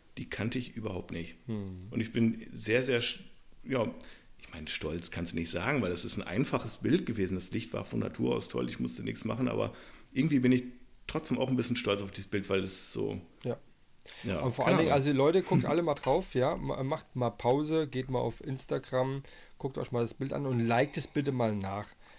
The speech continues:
Speaker 2: Ich find's ja fast eine
Speaker 1: <laughs>
Speaker 2: Unverschämtheit, zweiundachtzig Likes. Ähm, äh, ähm, ja,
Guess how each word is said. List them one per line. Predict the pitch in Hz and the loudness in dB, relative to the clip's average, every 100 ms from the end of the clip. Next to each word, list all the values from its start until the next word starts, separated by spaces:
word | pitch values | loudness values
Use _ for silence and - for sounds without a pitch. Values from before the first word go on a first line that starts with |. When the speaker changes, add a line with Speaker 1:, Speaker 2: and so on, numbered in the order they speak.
| - | -20
Speaker 2:
Ich | - | -8
find's | - 113 | -6 -4
ja | - | -2
fast | - - | -2 0
eine | - | 0
Speaker 1:
<laughs> | 131 | -2
Speaker 2:
Unverschämtheit, | 123 117 - 123 117 104 | -4 -4 0 0 0 -2
zweiundachtzig | - 107 117 - - - | -2 -2 -2 -6 -12 -8
Likes. | 104 120 - - - - - - - | -4 -4 -4 -16 -20 -16 -16 -14 -4
Ähm, | 117 113 113 110 | 0 2 0 0
äh, | 110 110 | 0 0
ähm, | 107 113 107 107 104 - | 0 0 0 -2 -4 -8
ja, | - | -8